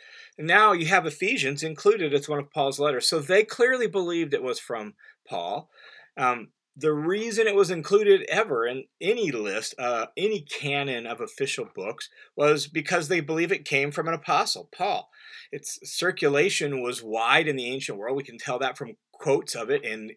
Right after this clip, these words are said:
the writings of the early church fathers. In short, there's no good reason to say someone other than Paul wrote it. And so even though some scholars raise the question, was Paul the re-,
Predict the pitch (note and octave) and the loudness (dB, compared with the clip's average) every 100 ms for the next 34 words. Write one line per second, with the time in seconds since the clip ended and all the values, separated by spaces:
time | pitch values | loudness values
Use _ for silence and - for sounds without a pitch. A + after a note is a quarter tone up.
0 | _ A2+ G#2 G#2+ C3 B2 A2 A2+ A2+ G#2+ | _ -6 0 0 0 -4 -6 -4 -6 -6
1 | A2+ A2 - F#2 G#2+ A2 A2+ - G3+ E3 | -8 -8 -8 -6 -6 -8 -8 -2 2 2
2 | - - - - F3 E3 D3+ E3 F3 G3+ | -2 -16 -20 -6 -2 -2 -2 2 6 6
3 | E3 F#3 E3 C#3 D#3+ F3 C3+ A#2+ B2 - | 8 4 4 2 -2 -2 -6 -6 -8 -2
4 | C#3+ C3 - C#3+ D3 D3 C#3+ A#2+ A#2+ A#2 | 0 0 0 0 0 -2 -2 -4 -6 -6
5 | A2 G#2+ - A2 F#2+ G#2+ C#3 A#2+ - - | -8 -10 -8 -6 -4 -2 0 0 -6 -14
6 | - - - - C3+ C3+ C#3+ D3+ F#3 E3+ | -20 -20 -20 -16 -8 -2 0 0 -2 0
7 | D#3 C#3+ D#3 C#3+ - C#3 C3+ B2+ A2+ A#2 | 2 2 2 -2 -2 0 2 0 -4 -2
8 | C3 C3+ B2 - A2 A2 A2+ G#2+ B2+ - | 0 -2 -6 -4 -4 -4 -8 -4 -6 -6
9 | - B2+ B2 A2+ G#2 A#2 | -2 0 2 0 -4 -6